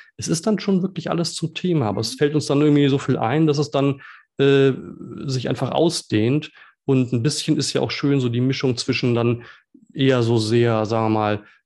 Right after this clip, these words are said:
Speaker 1: ein bisschen trockeneren intellektuellen Passagen und dann auch so ein bisschen persönlichen Anekdoten, ne? Und deswegen wollen wir dann auch nicht rausnehmen, so. Und das, ähm, aber das, das schwemmt das natürlich auf irgendwie und deswegen wird's dann auch
Speaker 2: Vom, vom
Speaker 1: länger.
Speaker 2: Feedback, ähm, also was wir bis jetzt so bekommen,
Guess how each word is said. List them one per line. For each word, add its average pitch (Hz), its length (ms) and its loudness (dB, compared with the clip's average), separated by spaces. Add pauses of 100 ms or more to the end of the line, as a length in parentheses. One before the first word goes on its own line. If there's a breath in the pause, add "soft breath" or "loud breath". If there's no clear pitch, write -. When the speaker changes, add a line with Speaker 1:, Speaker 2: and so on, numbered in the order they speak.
(120)
Speaker 1:
ein 123 80 -6
bisschen 123 260 -2
trockeneren 139 580 0
intellektuellen 127 680 -2
Passagen 127 600 -2
und 139 180 0
dann 131 120 0
auch 127 120 -4
so - 80 -2
ein 113 80 0
bisschen 120 260 -2
persönlichen 117 640 0
Anekdoten, 117 680 0
ne? 107 80 -2
Und 113 180 -2 (260 loud breath)
deswegen 113 520 0 (100)
wollen 120 540 -2
wir 113 80 4
dann 107 100 0
auch - 80 0
nicht 107 220 -2
rausnehmen, 104 640 2
so. 113 320 -2 (280 loud breath)
Und 117 160 -2
das, - 240 -4
ähm, 107 560 0
aber 120 100 -2
das, 104 180 -4
das - 220 -6
schwemmt 123 380 -2
das 120 140 -2
natürlich 110 320 -2
auf 107 320 0
irgendwie - 460 -6
und - 100 -8
deswegen 123 560 -8 (180)
wird's - 160 -6
dann 117 120 -2
auch - 120 -8
Speaker 2:
Vom, 226 160 -16
vom - 120 -16
Speaker 1:
länger. - 340 -8
Speaker 2:
Feedback, 269 480 -12 (180)
ähm, 240 260 -18
also 226 140 -20
was 226 140 -20
wir 233 80 -20
bis 220 100 -20
jetzt 226 200 -18
so 233 120 -16
bekommen, 233 720 -12